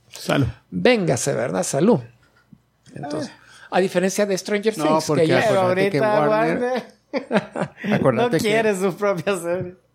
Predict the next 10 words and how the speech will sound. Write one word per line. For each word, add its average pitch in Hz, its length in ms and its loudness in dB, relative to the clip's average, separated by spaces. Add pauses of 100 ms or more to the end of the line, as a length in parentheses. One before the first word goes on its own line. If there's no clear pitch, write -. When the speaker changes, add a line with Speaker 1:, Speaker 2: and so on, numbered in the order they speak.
Speaker 1:
Sí, 131 220 -6
Warner 131 500 2
ya 123 140 2
no 113 160 0
quiere. 104 380 -2 (180)
Warner, 131 380 0
si 131 160 -2
no 120 240 2
es, 143 500 2
eh, 104 720 -2